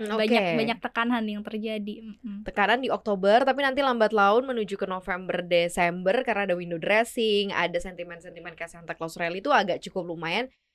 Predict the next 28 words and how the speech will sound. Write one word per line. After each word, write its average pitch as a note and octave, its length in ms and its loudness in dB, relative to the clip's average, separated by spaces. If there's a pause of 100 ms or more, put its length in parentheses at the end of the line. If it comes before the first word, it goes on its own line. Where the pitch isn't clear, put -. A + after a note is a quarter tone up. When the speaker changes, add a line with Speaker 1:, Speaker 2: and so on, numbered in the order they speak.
(140)
Speaker 1:
bisa F#3+ 240 -4
gerakin F3+ 400 -2
pasar F3+ 400 0
ya. C3 320 2
Speaker 2:
Iya, G#3 320 0
betul. G#3 160 -12
Speaker 1:
Tapi A3 240 2
kalau D#4 160 6
di C#4 80 -2
Oktober A#3+ 320 -4
ini B3 160 -4
kan F4 160 -6
kamu G4 160 -10
bilang C#4+ 240 -10
kat-, - 160 -8
tadi, B3+ 320 -2
eh, G#3+ 240 0
harus A3 320 -4
lebih G#3 320 -2
waspada. F3+ 720 0 (400)
Ini D4 160 -2
lebih A#3 320 0
kepada G#3 320 2
mana A3 240 2
tensionnya? E3+ 720 -2
Apakah E3 240 -2
memang F#3+ 400 -4
geopolitik? F#3 720 -10